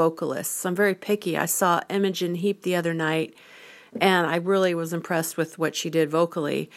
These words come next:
I love Tom Petty and Tori Amos and Neil Young and Bob Dylan and Imogen Heap and Bjork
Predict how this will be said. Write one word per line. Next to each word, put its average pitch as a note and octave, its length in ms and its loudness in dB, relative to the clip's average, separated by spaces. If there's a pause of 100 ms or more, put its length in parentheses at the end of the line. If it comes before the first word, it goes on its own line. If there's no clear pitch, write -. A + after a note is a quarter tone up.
(240)
I D3+ 80 0
love F3 220 4
Tom F3 200 -2
Petty F#3 320 0
and E3 120 -2
Tori E3 260 2
Amos A#3+ 400 2
and F#3+ 80 0
Neil F#3+ 220 2
Young G3 300 2
and F3 100 -4
Bob E3+ 300 0
Dylan G3 460 2 (140)
and D#3 500 -2 (360)
Imogen F3+ 480 0
Heap A3+ 480 0
and D#3 180 -4
Bjork G3 600 2